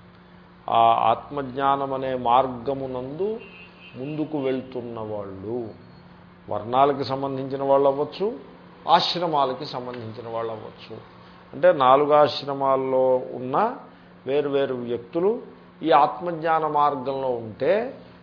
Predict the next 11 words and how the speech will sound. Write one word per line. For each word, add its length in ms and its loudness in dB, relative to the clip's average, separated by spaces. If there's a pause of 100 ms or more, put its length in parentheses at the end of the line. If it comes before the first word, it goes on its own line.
(180)
వాళ్ళు 720 4 (560)
హీన, 280 2
మధ్యమ, 460 0
ఉత్కృష్ట 540 -4
దృష్టులు 480 -8
అవుతారు. 520 -10
వాళ్ళ-, 220 4
వాళ్ళని 340 6
అలా 300 6
కేటగరైజ్ 640 -2
చేస్తాం. 300 -14